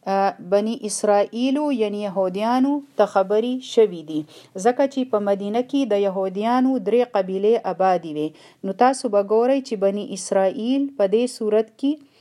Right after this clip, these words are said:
راغلی دی، یعنی دوی ته خطاب شوی دی. بنو اسرائیل چا ته وایي؟ یعنی یهودیانو ته. او د عیسایانو سره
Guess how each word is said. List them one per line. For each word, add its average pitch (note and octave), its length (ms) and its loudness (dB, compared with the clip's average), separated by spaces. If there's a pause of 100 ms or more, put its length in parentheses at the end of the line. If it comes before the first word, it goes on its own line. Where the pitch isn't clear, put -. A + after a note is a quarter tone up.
(220)
راغلی F#3+ 640 2
دی، D#3+ 300 -4
یعنی G3+ 340 0
دوی G#3+ 220 -6
ته C4 240 2
خطاب F#3+ 600 2
شوی D3+ 440 -2
دی. - 160 -8 (720)
بنو G3+ 220 0
اسرائیل A#3 460 0
چا C4+ 260 2
ته D4 160 -2
وایي؟ D#4+ 320 0 (880)
یعنی G#2+ 360 -2 (100)
یهودیانو E3+ 880 -2
ته. C#3 180 -10 (1300)
او G3+ 160 2
د G3 80 -2
عیسایانو G#3 800 0
سره A3 460 0